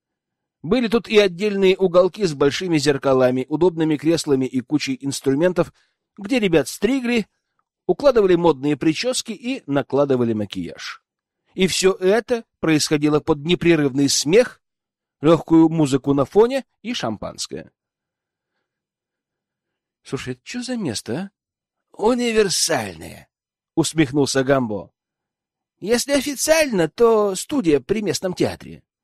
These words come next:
«А если неофициально?»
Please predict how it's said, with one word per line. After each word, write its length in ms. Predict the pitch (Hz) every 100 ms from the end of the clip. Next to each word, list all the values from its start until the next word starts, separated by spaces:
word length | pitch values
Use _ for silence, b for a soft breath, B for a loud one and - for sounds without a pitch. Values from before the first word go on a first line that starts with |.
| _ _ _ _ _ _ _ _ _
«А 160 | 110 117
если 360 | 175 214 110
неофициально?» 1120 | 104 101 135 196 185 180 170 190 185 175 175